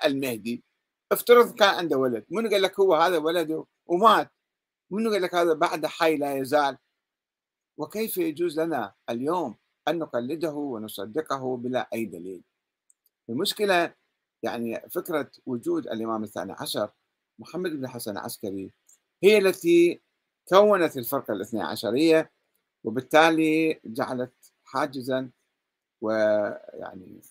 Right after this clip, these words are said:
إسفينًا بين الأمة الإسلامية. ثم خدرت الشيعة ألف عام، ثم الآن هناك محاولات لاستغلال هذه الفكرة. يجون الناس الآن المراجع في النجف وقم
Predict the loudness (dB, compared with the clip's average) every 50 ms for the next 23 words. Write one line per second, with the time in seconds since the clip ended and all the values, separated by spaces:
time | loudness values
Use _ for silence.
0 | _ _ _ _ -8 -6 -6 -6 -4 -4 -2 -2 0 0 0 -2 -2 -4 -2 -2
1 | -2 -2 -2 -4 -4 -4 -4 -4 -2 -2 -2 -2 -2 -4 -8 -6 -4 -4 -4 -4
2 | -4 -4 -4 -6 -8 -10 _ _ _ _ _ _ _ _ _ _ _ _ _ _
3 | _ _ _ 0 2 4 4 6 6 6 6 4 2 0 -2 _ _ _ _ _
4 | _ _ _ _ _ _ _ _ -2 -2 -2 -2 -2 -6 0 2 4 6 10 10
5 | 10 10 8 0 -6 -2 2 4 4 4 4 2 0 0 0 -2 -2 -4 -4 -4
6 | -2 -4 -4 -4 -6 -10 _ _ _ _ _ _ _ _ 2 2 4 6 6 4
7 | 4 4 2 2 4 6 6 8 6 6 4 0 -2 0 0 0 0 -2 -4 -6
8 | -4 -4 -2 0 0 2 2 2 2 4 2 2 0 -4 _ _ _ _ _ _
9 | _ -6 0 0 0 0 2 2 2 2 4 4 4 6 6 4 4 4 2 2
10 | 0 0 0 0 -2 -2 0 -2 -4 0 0 0 0 -2 -4 _ _ -10 -8 -4
11 | -2 -2 -2 0 0 0 0 0 -2 -4 -2 -2 -2 -4 -4 -2 -2 0 0 -2
12 | -2 -6 -8 -10 _ _ _ _ _ _ _ _ _ -4 -2 0 0 -2 -2 -2
13 | -4 -4 -4 -6 -8 -8 -4 -4 -4 -4 -4 -6 -8 -10 -12 -14